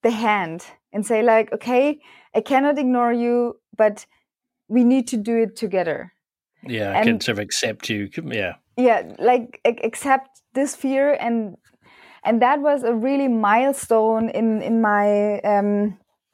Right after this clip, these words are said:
Speaker 1: in my personal ca-, career. And from this day on, I always did it with the fear,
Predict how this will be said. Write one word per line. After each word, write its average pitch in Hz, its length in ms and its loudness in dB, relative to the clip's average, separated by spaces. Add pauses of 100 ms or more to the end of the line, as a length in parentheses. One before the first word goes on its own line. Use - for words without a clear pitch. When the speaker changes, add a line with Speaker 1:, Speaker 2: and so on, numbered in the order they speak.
(200)
Speaker 1:
in 220 120 2
my 208 100 2
personal 196 800 0
ca-, 196 300 -10
career. 185 580 -2 (480)
And 214 340 0 (100)
from 233 320 2
this 320 280 0
day 254 460 4
on, 160 400 -4 (500)
I 214 520 2 (360)
always 262 440 0
did 247 240 2
it 320 260 -4
with 262 240 0
the 285 80 -6
fear, 302 460 -6